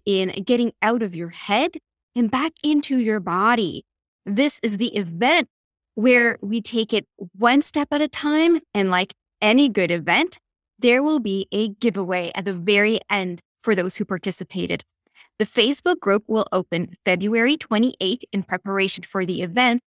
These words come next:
that will start March first. You can get all the information you need from my weekly newsletter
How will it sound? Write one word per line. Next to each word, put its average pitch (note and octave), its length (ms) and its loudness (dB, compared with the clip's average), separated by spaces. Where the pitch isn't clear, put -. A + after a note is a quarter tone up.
that G3 100 0
will G3 120 0
start C4 460 2
March F#3+ 480 2
first. - 480 -6
You B3+ 160 2
can C4+ 180 4
get A3 220 2
all B3+ 180 4
the E4 160 2
information E4+ 540 0
you G3 140 -2
need F#3 360 -2
from F#3+ 360 0
my E3 340 2
weekly F3 420 -2
newsletter G3 600 2